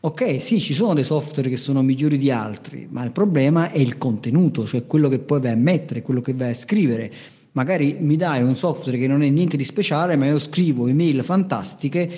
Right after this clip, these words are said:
e il mio email marketing funziona una, una meraviglia. Tu potresti avere un software che ti costa mille euro al mese solo di software,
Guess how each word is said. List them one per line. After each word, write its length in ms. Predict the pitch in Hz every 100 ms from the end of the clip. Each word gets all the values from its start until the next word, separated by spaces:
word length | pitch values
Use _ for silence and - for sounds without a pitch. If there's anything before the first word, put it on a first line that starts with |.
| - -
e 80 | 147
il 60 | 160
mio 140 | 175
email 180 | 143 180
marketing 500 | 135 135 165 156 151
funziona 460 | 127 117 143 135
una, 120 | 123 117
una 240 | 151 123
meraviglia. 540 | 117 123 196 139 113
Tu 160 | 117 170
potresti 400 | 151 139 131 -
avere 160 | 156 143
un 100 | 135
software 440 | 170 - - 123
che 60 | 120
ti 80 | 139
costa 300 | 135 - 127
mille 260 | 175 165
euro 180 | 151 139
al 80 | 135
mese 360 | 151 156 120 120
solo 180 | 156
di 80 | 151
software, 500 | 185 139 - - 190